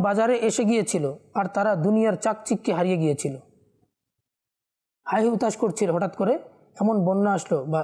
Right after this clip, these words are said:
বা মারা গেল, বা এমন অ্যাক্সিডেন্ট হলো, মারা গেল। সে জানেও না যে তার কাফন তৈরি হয়ে গেছে মার্কেটের মধ্যে, কাফনের কাপড় কাটা হয়ে গিয়েছে, আর সে দিক হাই হুতাশের মধ্যে লেগে আছে। বিশেষ করে যারা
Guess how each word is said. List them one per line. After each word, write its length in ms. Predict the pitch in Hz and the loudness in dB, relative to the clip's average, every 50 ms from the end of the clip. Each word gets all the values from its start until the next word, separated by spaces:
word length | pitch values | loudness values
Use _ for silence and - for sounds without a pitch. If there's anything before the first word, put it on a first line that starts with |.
| 156 | -2
বা 160 | 160 170 165 165 | -2 -2 0 0
মারা 220 | 165 160 165 156 | 0 0 0 0
গেল, 180 | 135 135 131 127 131 - _ _ _ _ _ _ _ _ _ _ _ _ _ _ _ _ _ _ _ _ _ _ _ _ _ _ _ _ _ _ _ - | 0 -2 -6 -8 -14 -18 _ _ _ _ _ _ _ _ _ _ _ _ _ _ _ _ _ _ _ _ _ _ _ _ _ _ _ _ _ _ _ -2
বা 100 | 196 190 196 | -2 -2 0
এমন 220 | 190 208 214 247 | 0 0 0 2
অ্যাক্সিডেন্ট 400 | 233 208 - - 233 202 247 214 202 | 0 -2 -2 0 0 2 2 2 2
হলো, 260 | 208 190 156 151 - - | 0 0 -2 -4 -4 -4
মারা 160 | 175 175 185 | -2 -2 0
গেল। 220 | 160 151 135 135 127 - - - _ _ _ _ _ _ _ _ _ _ _ _ _ _ _ _ _ _ _ _ - | 0 0 -2 -2 -6 -14 -18 -20 _ _ _ _ _ _ _ _ _ _ _ _ _ _ _ _ _ _ _ _ -6
সে 180 | - - 254 214 | -2 0 0 2
জানেও 360 | 190 233 247 285 320 330 320 | 2 2 2 2 2 2 2
না 260 | 269 220 160 131 131 - - - | 2 0 0 -4 -8 -12 -6 -2
যে 100 | 175 208 | -2 -2
তার 240 | 202 - 226 233 226 | 0 0 0 0 0
কাফন 300 | 226 220 196 185 - 262 226 | 0 -2 -2 0 0 -2 0
তৈরি 180 | 220 240 247 247 | 2 2 2 4
হয়ে 100 | 226 233 | 2 2
গেছে 180 | 214 208 - 208 | 0 0 -2 -2
মার্কেটের 400 | 180 170 165 165 170 165 175 175 | -2 -2 0 0 -2 0 0 0
মধ্যে, 340 | 165 156 143 131 147 135 135 - _ _ _ _ _ _ _ _ _ _ _ _ _ _ _ _ _ _ _ _ _ _ _ _ _ - | 0 0 -2 -2 -6 -8 -10 -12 _ _ _ _ _ _ _ _ _ _ _ _ _ _ _ _ _ _ _ _ _ _ _ _ _ -4
কাফনের 340 | - 190 180 240 233 240 220 | -4 -2 -2 0 0 0 0
কাপড় 260 | - 220 208 247 214 | 0 0 0 0 -2
কাটা 220 | - 220 202 247 214 | -2 -2 0 0 2
হয়ে 160 | 208 233 247 | 2 2 2
গিয়েছে, 420 | 214 226 196 160 - - 156 131 - - _ _ _ _ _ _ _ _ _ _ _ _ - | 2 2 2 0 0 -2 -6 -6 -6 -14 _ _ _ _ _ _ _ _ _ _ _ _ -4
আর 120 | - 190 180 | -2 -2 -2
সে 200 | - - 208 190 | 0 -2 -2 0
দিক 200 | 175 214 254 233 - - - _ _ | 2 0 0 0 -4 -14 -20 _ _
হাই 180 | - - 202 214 | -4 -2 0 2
হুতাশের 360 | 214 208 240 208 - 240 202 | 2 2 2 0 0 0 0
মধ্যে 220 | 196 185 165 175 165 | 0 0 0 2 2
লেগে 220 | 160 156 151 151 | 2 2 2 0
আছে। 260 | 139 131 - - 143 139 - _ _ _ _ _ _ _ _ _ _ _ _ _ _ _ _ _ _ _ _ _ _ _ _ _ _ _ _ _ _ - | -2 -2 -6 -8 -8 -8 -10 _ _ _ _ _ _ _ _ _ _ _ _ _ _ _ _ _ _ _ _ _ _ _ _ _ _ _ _ _ _ 0
বিশেষ 400 | 170 185 214 - 311 330 - - | 2 2 2 2 2 0 0 0
করে 220 | - 294 247 214 180 | 0 0 0 2 0
যারা 300 | 151 185 180 196 226 | 0 0 0 0 0